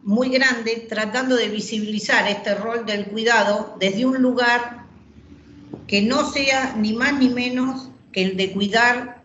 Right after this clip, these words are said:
a las personas, en este caso, eh, nosotros nos especializamos en, en gerontología,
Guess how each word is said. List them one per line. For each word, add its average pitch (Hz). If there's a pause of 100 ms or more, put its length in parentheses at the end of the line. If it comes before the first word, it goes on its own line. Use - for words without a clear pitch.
(120)
a 170
las 175
personas, 233
en 170
este 185
caso, 240 (640)
eh, 151
nosotros 165
nos 165
especializamos 170
en, 147
en 147
gerontología, 170